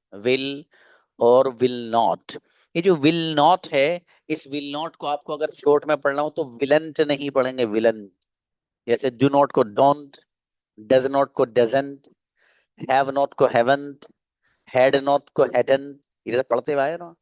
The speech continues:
तो इसको will not को विलेंट नहीं पढ़ेंगे, इसको पढ़ेंगे won't, won't, won't, याद रखिएगा, ठीक है मेरे भाई? बस, अच्छा, सबके साथ इन्होंने कहा हेल्पिंग वर्ब will या will not आएगा।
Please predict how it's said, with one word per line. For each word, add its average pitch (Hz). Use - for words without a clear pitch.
तो 139
इसको 147
will 160
not 165
को 202
विलेंट 175
नहीं 175
पढ़ेंगे, 160
इसको 160
पढ़ेंगे 147
won't, 120
won't, 113
won't, 107
याद 127
रखिएगा, 98
ठीक 143
है 170
मेरे 170
भाई? 156
बस, 165
अच्छा, 190
सबके 185
साथ 165
इन्होंने 160
कहा 165
हेल्पिंग 147
वर्ब 151
will 151
या 139
will 131
not 131
आएगा। 92